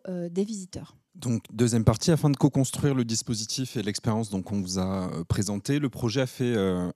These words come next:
Speaker 2: l'objet d'une année exploratoire qui a été ponctuée par à la fois des réunions plénières et des ateliers. Donc, ce que l'on entend par co-conception, c'est un processus qui a permis aux différentes parties prenantes, donc, euh, partenaires, euh, institutionnels, mais aussi artistes et chercheurs, nous compris,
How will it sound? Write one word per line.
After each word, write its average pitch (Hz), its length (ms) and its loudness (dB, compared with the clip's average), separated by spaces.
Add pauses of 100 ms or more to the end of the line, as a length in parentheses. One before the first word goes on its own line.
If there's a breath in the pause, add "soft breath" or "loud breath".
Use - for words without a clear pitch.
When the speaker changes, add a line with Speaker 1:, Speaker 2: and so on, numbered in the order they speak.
Speaker 2:
l'objet 110 440 4
d'une 107 380 2
année 120 240 2
exploratoire 123 640 0
qui - 80 -6
a 98 40 -4
été 101 180 -4
ponctuée 110 500 -4
par 104 240 -6
à 98 80 -4
la 95 80 -2
fois 110 160 -2
des 107 80 0
réunions 104 320 -2
plénières 104 480 -2
et 107 60 -2
des 98 180 0
ateliers. 98 320 -4 (1160 loud breath)
Donc, 113 180 0
ce - 60 -6
que - 100 -4
l'on 139 160 4
entend 139 260 2
par 127 200 0
co-conception, 131 720 2
c'est 147 400 0
un 127 80 2
processus 123 480 -2
qui - 80 4
a 110 80 4
permis 123 280 2
aux 117 40 0
différentes 113 400 -2
parties - 300 -2
prenantes, 113 600 0
donc, 92 320 -8 (140)
euh, 87 220 -6
partenaires, 104 640 0
euh, 90 260 -4 (160)
institutionnels, 107 720 0
mais 101 120 2
aussi 95 340 -2
artistes - 580 -4 (240)
et 107 240 4
chercheurs, 139 560 0
nous 117 140 4
compris, 120 400 0